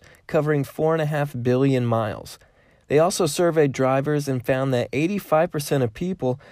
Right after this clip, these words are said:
agreed that distracted driving is a problem. Zendrive's findings are similar to another study performed earlier this year by the Highway Safety Institute. Basically,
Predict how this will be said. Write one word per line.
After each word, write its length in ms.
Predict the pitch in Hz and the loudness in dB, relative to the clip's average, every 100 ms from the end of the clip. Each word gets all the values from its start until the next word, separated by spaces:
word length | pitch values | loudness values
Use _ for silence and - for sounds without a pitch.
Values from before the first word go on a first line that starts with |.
| - | -4
agreed 420 | 139 131 151 196 | -4 0 0 0
that 160 | 170 110 | 0 -2
distracted 560 | 120 - 147 151 160 131 | -4 -2 0 0 -2 -2
driving 500 | 127 123 127 131 - | 2 2 2 -2 -2
is 240 | 131 131 | -2 -2
a 80 | 123 | -4
problem. 560 | - 160 160 95 69 - _ _ _ _ | -2 0 0 -2 -8 -16 _ _ _ _
Zendrive's 600 | 147 160 185 185 151 - | 4 4 6 4 4 2
findings 520 | - 147 151 151 135 | 2 2 2 -2 -2
are 80 | 123 | -4
similar 420 | - 160 170 147 | -2 -2 0 -2
to 160 | 120 131 | -2 -2
another 320 | 127 147 156 | 0 0 -2
study 380 | 143 131 127 123 | -2 0 0 0
performed 520 | 120 110 135 135 123 | -4 -6 -2 -2 0
earlier 460 | 113 170 165 123 113 | 0 2 2 2 2
this 240 | 117 - | -2 -4
year 240 | 113 120 143 - - | -2 -2 -4 -16 -6
by 180 | 120 127 | -2 0
the 100 | 117 | 0
Highway 420 | 139 143 147 135 | 0 2 4 2
Safety 480 | - 170 170 131 117 | 2 -2 -2 -2 -4
Institute. 560 | 113 - - 76 65 - _ _ _ _ - | -4 -8 -8 -8 -10 -14 _ _ _ _ -2
Basically, 640 | 156 190 175 160 156 151 | 2 2 0 0 0 0